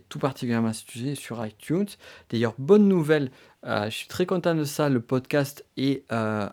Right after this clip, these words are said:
accessible donc sur, euh, beaucoup de plateformes et maintenant sur une nouvelle plateforme qui est SoundCloud depuis, euh,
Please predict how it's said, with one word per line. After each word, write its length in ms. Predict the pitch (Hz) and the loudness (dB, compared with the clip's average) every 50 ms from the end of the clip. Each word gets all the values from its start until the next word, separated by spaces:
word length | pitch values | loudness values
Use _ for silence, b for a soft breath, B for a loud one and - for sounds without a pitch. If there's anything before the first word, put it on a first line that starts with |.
| _ - | _ -12
accessible 580 | 127 - - - 135 123 - - 151 139 120 | -12 -10 -8 -8 -8 -8 -6 -4 -4 -2 -2
donc 200 | 113 110 107 110 | -2 -2 -2 -4
sur, 260 | - - - 104 104 | -8 -12 -10 -8 -6
euh, 120 | 101 101 101 104 | -6 -6 -6 -6
beaucoup 320 | 113 117 120 - - 151 | -4 -4 -2 -2 -2 -4
de 60 | 143 | -2
plateformes 560 | - 123 117 110 - - - 160 190 233 233 B B B B B B B B | 0 0 0 0 0 -2 0 0 0 0 -4 B B B B B B B B
et 40 | 120 | 2
maintenant 300 | 120 127 127 123 175 208 | 2 2 4 4 2 0
sur 220 | 214 - - 120 110 | 0 -2 -4 -4 -4
une 100 | 107 107 | -2 0
nouvelle 260 | 139 170 202 185 143 | 0 0 0 0 -2
plateforme 540 | - 113 101 101 - - 123 147 165 175 165 - | -4 -6 -8 -8 -6 -6 -6 -4 -6 -8 -12 -10
qui 160 | - - 113 | -4 -2 -2
est 140 | 127 - - | -2 -4 -8
SoundCloud 840 | - - - 127 123 120 117 - - - 120 135 160 165 175 202 - | -14 -10 -6 -2 -2 -2 -4 -6 -6 -2 2 2 2 2 0 -8 -10
depuis, 440 | 147 117 104 - - - 151 175 B B B B B B B - | -12 -12 -12 -10 -8 -6 -6 -6 B B B B B B B -10
euh, 240 | - 107 101 98 | -8 -8 -8 -8